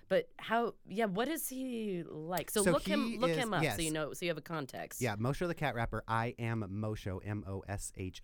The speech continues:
Speaker 2: O W. Um, and watch one of his videos. He, he does little raps, and he has
Speaker 1: In the
Speaker 2: five or
Speaker 1: bathtub?
Speaker 2: six. He, yes, he
Speaker 1: There's
Speaker 2: has
Speaker 1: one in the
Speaker 2: five or
Speaker 1: bathtub.
Speaker 2: six cats or f-, whatever, and s-, a couple of hairless cats and a couple whatever.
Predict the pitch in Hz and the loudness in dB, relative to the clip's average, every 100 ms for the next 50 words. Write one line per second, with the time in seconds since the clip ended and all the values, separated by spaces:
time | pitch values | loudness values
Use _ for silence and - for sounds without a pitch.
0 | - 95 92 87 95 87 87 87 - 101 | -6 -6 -4 -4 -4 -2 -4 -6 -6 -4
1 | 92 92 95 - - - - 107 101 98 | -2 -2 -4 -6 -12 -12 -6 -4 -2 -4
2 | 95 110 - 127 123 117 110 113 120 135 | 0 0 0 -2 -2 -2 -2 -2 -2 -2
3 | 123 113 110 101 - 98 98 104 104 107 | -2 -4 -4 -8 -10 -6 -4 -4 -2 -2
4 | 104 104 113 - - 107 101 104 98 98 | 0 2 0 0 -4 -4 -2 -2 -4 -6
5 | 107 196 180 151 120 123 127 190 123 - | -6 -4 0 2 2 2 0 0 0 -2
6 | 117 113 107 117 - - 80 120 120 127 | -4 -4 -2 -2 -2 -8 -6 -4 0 0
7 | 131 143 165 156 139 151 156 160 - - | 0 -2 -4 0 2 2 -2 -4 -6 -2
8 | 139 135 - - - 117 110 110 - - | 0 0 -4 -6 -2 -2 -4 -8 -14 -12
9 | 98 117 120 117 117 113 107 - 113 123 | -6 -2 -2 0 -2 -2 -4 -8 -6 -4
10 | 110 104 104 123 127 - 127 113 - 110 | -2 -2 -2 -2 -2 -2 0 0 -2 -6
11 | - 107 107 107 107 104 104 | -4 -4 -4 -2 -2 -2 -6